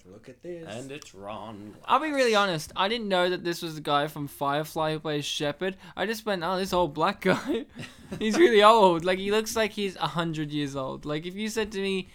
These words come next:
Speaker 3: "Ah, Ron Glass is as old as when Glass was made."
Speaker 1: Hence, as you
Speaker 2: Hence his name.
Speaker 1: established earlier on, he's the perfect anime character.
Speaker 2: Oh, yes.
Speaker 1: <laughs> He's a hundred years old, but he can kick ass.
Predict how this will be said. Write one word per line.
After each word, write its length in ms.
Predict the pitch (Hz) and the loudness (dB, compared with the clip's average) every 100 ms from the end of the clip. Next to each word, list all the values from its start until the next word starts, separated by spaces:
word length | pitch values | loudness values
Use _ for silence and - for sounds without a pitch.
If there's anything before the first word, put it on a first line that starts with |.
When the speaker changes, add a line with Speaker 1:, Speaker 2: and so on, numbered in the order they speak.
| - - | -12 0
Speaker 3:
"Ah, 220 | - 202 | 2 2
Ron 200 | 220 233 | 2 0
Glass 400 | 208 240 196 - | 4 6 4 0
is 260 | - 170 160 | -6 -4 0
as 220 | 180 170 | 0 2
old 400 | 170 202 185 165 | 2 2 2 -2
as 280 | 156 139 160 | -6 -6 -10
when 220 | 160 156 143 | -6 -6 -4
Glass 480 | 143 143 196 - | -2 0 0 -2
was 100 | 151 160 | -6 -4
made." 220 | 147 120 - | -2 -2 -4
Speaker 1:
Hence, 240 | 156 - | -6 -8
as 320 | 180 165 156 | -6 -6 -6
you 140 | 165 165 | -8 -8
Speaker 2:
Hence 160 | 156 | -8
his 160 | 160 - | -8 -8
name. 80 | 147 | -6
Speaker 1:
established 300 | 143 131 - | -8 -10 -10
earlier 300 | 139 131 123 | -8 -8 -8
on, 100 | 120 | -10
he's 200 | 135 127 | -12 -16
the 60 | 135 | -16
perfect 380 | 127 120 151 - | -18 -18 -18 -18
anime 340 | 190 180 98 | -16 -16 -18
character. 480 | 107 90 90 - 90 95 _ - | -18 -18 -20 -20 -20 -20 _ -18
Speaker 2:
Oh, 80 | 113 | -16
yes. 320 | 113 117 110 131 123 | -14 -16 -16 -18 -18
Speaker 1:
<laughs> 220 | - - | -20 -20
He's 140 | 127 123 | -16 -12
a 80 | 120 | -8
hundred 360 | 165 175 165 | -8 -8 -8
years 200 | 165 151 | -10 -8
old, 160 | 160 143 | -10 -10
but 80 | 127 | -16
he 80 | |
can 240 | 120 135 123 | -18 -20 -20
kick 200 | - - | -20 -20
ass. 380 | 170 120 - | -20 -20 -20